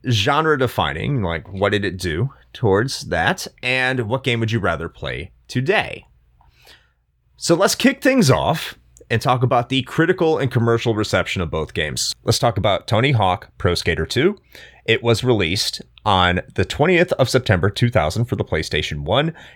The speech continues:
It also came out for the Sega Dreamcast and the Game Boy Advance, as well as the N sixty-four. But the Game Boy Advance and N sixty-four version came out in two thousand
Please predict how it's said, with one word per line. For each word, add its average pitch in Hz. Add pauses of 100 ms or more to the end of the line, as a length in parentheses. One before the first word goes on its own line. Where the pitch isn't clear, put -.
(140)
It 98
also 95
came 95
out 85
for 85
the 82
Sega 82
Dreamcast 139 (480)
and 92
the 98
Game 101
Boy 98
Advance, 131 (100)
as 101
well 107
as 95
the 104
N 90
sixty-four. 85
But 80
the -
Game 113
Boy 120
Advance 107
and 101
N 90
sixty-four 95
version 87
came 87
out 78
in 82
two 80
thousand 69